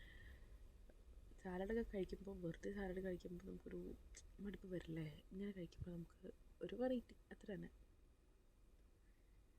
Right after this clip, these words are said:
ഇത് പിന്നെ റോൾ ചെയ്ത് കൊടുക്കാം. ഇതേമാതിരി തന്നെ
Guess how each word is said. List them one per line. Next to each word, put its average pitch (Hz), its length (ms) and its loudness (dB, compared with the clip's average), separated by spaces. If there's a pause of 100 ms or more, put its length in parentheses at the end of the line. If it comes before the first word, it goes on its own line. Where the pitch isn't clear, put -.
(140)
ഇത് 196 140 4
പിന്നെ 180 240 8
റോൾ 160 220 12
ചെയ്ത് 160 180 12
കൊടുക്കാം. - 460 4 (2500)
ഇതേമാതിരി 185 400 6
തന്നെ 185 160 6